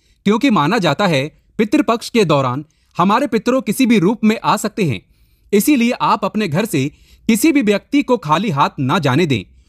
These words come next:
उसे कुछ न कुछ अवश्य दें। पितरों को प्रसन्न करने के लिए कई ऐसी बातें हैं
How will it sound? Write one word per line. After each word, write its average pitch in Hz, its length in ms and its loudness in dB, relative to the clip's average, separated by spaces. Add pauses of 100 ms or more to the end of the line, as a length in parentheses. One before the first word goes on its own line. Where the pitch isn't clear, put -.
(240)
उसे 240 220 2
कुछ 220 200 -2
न 262 120 2
कुछ 240 220 -2
अवश्य 170 400 -2
दें। 131 200 -2 (540)
पितरों 254 320 2
को 269 120 0
प्रसन्न 220 320 -2
करने 190 300 0
के 233 140 0
लिए 143 220 -2 (380)
कई 262 180 2
ऐसी 247 220 -2
बातें 156 280 -2
हैं 151 220 -2